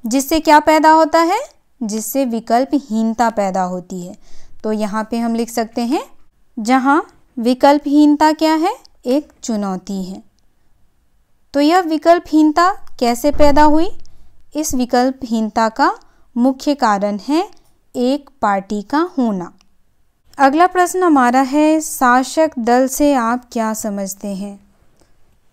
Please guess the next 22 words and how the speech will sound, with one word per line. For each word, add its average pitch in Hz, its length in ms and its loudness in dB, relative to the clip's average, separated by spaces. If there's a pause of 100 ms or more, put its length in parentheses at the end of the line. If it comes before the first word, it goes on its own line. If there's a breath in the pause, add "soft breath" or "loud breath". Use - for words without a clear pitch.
(240)
तो 233 80 -10
बच्चों, 233 320 -8
शासक 240 400 -4
दल 277 220 -2
से 285 160 -4
हम 277 100 0
क्या 277 200 -4
समझते 277 500 -4
हैं? 415 160 -4 (840)
शासक 233 460 -2
दल 277 200 2
किसे 285 300 -4
कहा 285 260 2
जाता 285 320 -2
है? 359 180 -4 (760)
चुनाव 320 480 2
में 311 360 0 (280)
जो 262 440 -2
दल 262 280 0
विजय 226 360 -4
होता 202 340 -6
है 180 220 -12